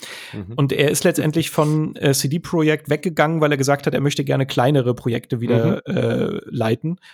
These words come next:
Speaker 1: Und jetzt guck ich mir das an und bin so, ist es wirklich kleiner? Also,
Speaker 2: Ja, ja,
Speaker 1: ich
Speaker 2: ja.
Speaker 1: würd's mir, ja, ich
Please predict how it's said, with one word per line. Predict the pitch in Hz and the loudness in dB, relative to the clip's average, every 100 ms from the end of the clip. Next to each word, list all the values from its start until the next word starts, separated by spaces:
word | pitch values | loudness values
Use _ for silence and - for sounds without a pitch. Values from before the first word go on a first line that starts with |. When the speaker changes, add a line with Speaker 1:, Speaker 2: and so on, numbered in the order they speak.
| _ - | _ -2
Speaker 1:
Und | 131 | 0
jetzt | 135 | 2
guck | 190 190 | 0 0
ich | |
mir | 175 | 0
das | 135 143 | 0 0
an | 175 | 0
und | 160 | 2
bin | 165 | 2
so, | 156 156 151 _ - | 4 2 0 _ -6
ist | 139 | -2
es | 135 - 117 | -2 -2 0
wirklich | 139 - 247 - | 0 2 -2 -4
kleiner? | - - 131 196 285 285 - - | -6 -2 0 2 0 -2 -8 -4
Also, | - - | 2 2
Speaker 2:
Ja, | 139 - 78 - _ | 2 0 -8 -16 _
ja, | 87 | -4
Speaker 1:
ich | 131 | 0
Speaker 2:
ja. | 165 | 0
Speaker 1:
würd's | - | 0
mir, | 175 156 - _ _ | -2 -2 -6 _ _
ja, | 190 175 294 - | -2 0 -2 -4
ich | - - | -6 -6